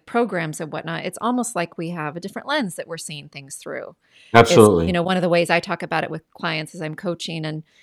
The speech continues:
Speaker 1: one of my goals as I coach, and, and I know from what I understand, you do this, uh,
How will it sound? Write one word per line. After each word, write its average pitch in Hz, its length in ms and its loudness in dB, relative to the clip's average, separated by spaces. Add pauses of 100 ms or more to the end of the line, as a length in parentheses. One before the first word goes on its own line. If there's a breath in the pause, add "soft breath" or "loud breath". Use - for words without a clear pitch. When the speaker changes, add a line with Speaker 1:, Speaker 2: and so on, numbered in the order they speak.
(340)
Speaker 1:
one 180 140 0
of 165 80 0
my 202 180 2
goals 156 360 -2 (360)
as 175 180 -4
I 156 160 -2
coach, 170 460 -6
and, 156 260 -6
and 170 140 -6
I 160 100 -4
know 156 360 -6 (380)
from 170 200 -8
what 156 100 -6
I 156 80 -6
understand, 156 360 -8
you 160 100 -6
do 160 160 -6
this, 156 280 -10
uh, 123 260 -14